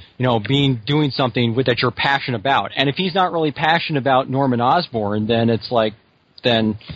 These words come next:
it's gonna, then he figures, well, he just figures might as well just not go, go through with it. And, um, not to, uh, w-, without, with the, running the risk of getting on, uh, J R's, uh, hit list,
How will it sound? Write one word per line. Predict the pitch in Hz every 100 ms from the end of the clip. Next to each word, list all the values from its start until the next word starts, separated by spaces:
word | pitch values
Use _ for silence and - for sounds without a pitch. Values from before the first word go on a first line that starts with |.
| - - _ _ _ -
it's | 139 -
gonna, | 143 127 131
then | 131
he | 127
figures, | 139 123 123
well, | 143 160 - -
he | 135 135
just | 120 135 -
figures | 135 131
might | 127 127
as |
well | 127 127
just | 127 117 - _ _ _ _ _ _ -
not | 123 135 139 - 127 -
go, | 143 147 160
go | 156
through | 151 220
with | 185
it. | 117 - - - - - - 160
And, | 165 165 160
um, | 156 156 151 143 _ _ _ _ -
not | 147 170 196 -
to, | 185 156
uh, | 131
w-, | 127 139 151 -
without, | 147 156 170 165
with | 156 143
the, | 147
running | 156 190
the | 160
risk | 139 151 -
of | 127 110
getting | 143 143
on, | 131 120
uh, | 120 113
J | 127 139
R's, | 131 127 117
uh, | 113 107 101
hit | 117 147 156
list, | 160 170 -